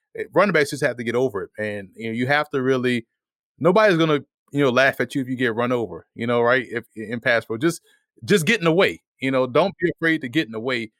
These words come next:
and just make it simple for you. Take a half a man and just wash him to wherever his momentum is going.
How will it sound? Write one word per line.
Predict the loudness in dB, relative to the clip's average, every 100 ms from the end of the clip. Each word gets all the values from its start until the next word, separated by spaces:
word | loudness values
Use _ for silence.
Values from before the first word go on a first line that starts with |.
| _ -6
and | 2
just | 2 2 _ _ _
make | -2 -2
it | 0
simple | -2 -4
for | -4 -6
you. | -6
Take | -4 -2
a | 0
half | 0 0
a | -2
man | 0 0
and | 0
just | -4 -4
wash | 0 0 -2
him |
to | -4
wherever | 0 0
his | 0 -4
momentum | -6 -8 -10 -8
is |
going. | -2 0 0